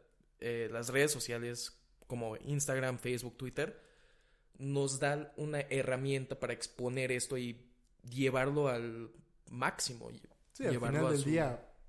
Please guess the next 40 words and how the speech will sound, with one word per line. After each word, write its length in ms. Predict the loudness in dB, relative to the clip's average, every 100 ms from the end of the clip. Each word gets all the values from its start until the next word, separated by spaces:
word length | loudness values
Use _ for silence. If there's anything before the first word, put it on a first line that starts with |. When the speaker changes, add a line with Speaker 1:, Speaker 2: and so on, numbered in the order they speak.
| -10
Speaker 2:
pues, 260 | -6 -6 -6 -4
es 240 | -4 -2
realmente 800 | 0 2 0 0 -2 -2 -6 -18 _ -20 _ _ _ -20 -20 -20 -10
como 480 | -6 -4 -4 -6 -14 -20 -20 -20 -20 -12
tu 120 | -4 0
manera 440 | 0 0 2 2
de 120 | 0
verte 260 | 0 -2 -2
en 80 | -4
el 80 |
mundo. 400 | -4 -4 -4 -8 -16 -16 -10
Speaker 1:
Ujú. 360 | -6 -6 -8 -4
Speaker 2:
En 120 | 0 0
el 100 | 2
sentido 340 | 0 0 0
donde 480 | 2 0 -2 -6 -10 -20 -20 -20 _ _ -20 -20 -20 -20 -20 -6
conoce 380 | -2 0 2
a 60 | 2
alguien, 380 | 2 0 -2 -6
te 100 | -8
sigue 220 | -2 0
en 80 | 0
Instagram 560 | 0 -2 -2 -2 -4 -8 -18 -20 -20 -20 -20 -10
y 80 | -8
puede 300 | -4 2 2
darse 320 | 4 2 2 2
una 180 | 2 2
idea 260 | 2 0
de 120 | 0
quién 220 | -4 -4 -2
eres. 320 | -4 -8 -20 _
Speaker 1:
Ujú. 320 | -8 -6 -6 -8 -12 -4
Speaker 2:
No 120 | 0
hay 100 | 2
una 220 | 2 0
temática. 580 | -2 -2 -2 -4 -14 -14
Si 120 | -4
eres 240 | 0 0 -4 -8
un 120 | -4
hipster 560 | -2 -2 -2 -2 -2